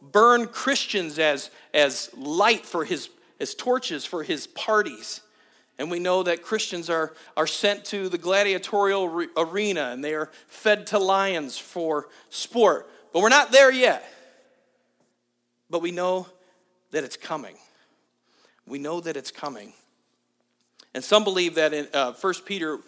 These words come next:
two, by the time he's writing, uh, the, the second book, that they're, they're into that kind of persecution. And we know that eventually Nero kills Paul, the Apostle Paul. Nero kills Peter. So he's killing off their,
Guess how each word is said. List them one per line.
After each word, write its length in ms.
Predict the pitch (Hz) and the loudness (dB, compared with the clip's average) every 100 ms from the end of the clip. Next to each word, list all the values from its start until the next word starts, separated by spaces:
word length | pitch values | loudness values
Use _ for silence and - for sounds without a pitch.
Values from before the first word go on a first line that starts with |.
| _ _ - | _ _ -4
two, 280 | 240 233 | 0 0
by 100 | 175 | 2
the 100 | 170 | 0
time 240 | 160 202 202 | 0 -2 -2
he's 180 | 165 165 | -4 -2
writing, 360 | 180 180 160 - - _ | -2 -2 -4 -12 -20 _
uh, 180 | 117 123 | -4 -4
the, 300 | 123 135 - | -4 -10 -12
the 80 | 143 | -12
second 480 | - 202 185 156 131 | -6 -2 -2 -4 -4
book, 240 | 147 135 | -4 -4
that 180 | 131 - | -8 -8
they're, 220 | 143 139 - _ | -6 -6 -10 _
they're 260 | 139 143 143 | -6 -6 -6
into 640 | 160 160 - 139 123 113 _ _ _ - | -6 -8 -8 -8 -8 -10 _ _ _ -6
that 240 | 143 - | -4 -4
kind 320 | - 139 135 | -8 -8 -8
of 180 | 117 104 _ _ | -10 -14 _ _
persecution. 800 | - 170 160 131 185 185 - 131 - - | -4 -4 -4 -10 -8 -8 -6 -8 -10 -10
And 120 | 151 165 | -4 -2
we 80 | |
know 200 | 175 196 | 2 2
that 140 | 196 185 | 2 0
eventually 500 | 160 185 190 185 175 | 0 -2 -2 -4 -4
Nero 380 | 170 185 190 175 | -2 2 2 2
kills 320 | - 175 165 | 0 -4 -4
Paul, 560 | - 175 175 214 202 - | -4 0 2 0 -2 -8
the 60 | |
Apostle 380 | 170 185 170 160 | -6 -2 -2 -4
Paul. 360 | - 160 170 - - _ | -6 -4 -4 -6 -16 _
Nero 280 | 170 170 170 | -6 -2 -2
kills 500 | 160 - 170 147 - - _ _ | -2 -4 -4 -4 -10 -18 _ _
Peter. 400 | - 202 190 104 - _ _ | -6 -4 -2 -4 -8 _ _
So 60 | - | -14
he's 120 | 202 | -14
killing 320 | - 214 185 | -8 -6 -4
off 240 | 170 170 - | -4 -4 -2
their, 280 | 160 143 | -2 -2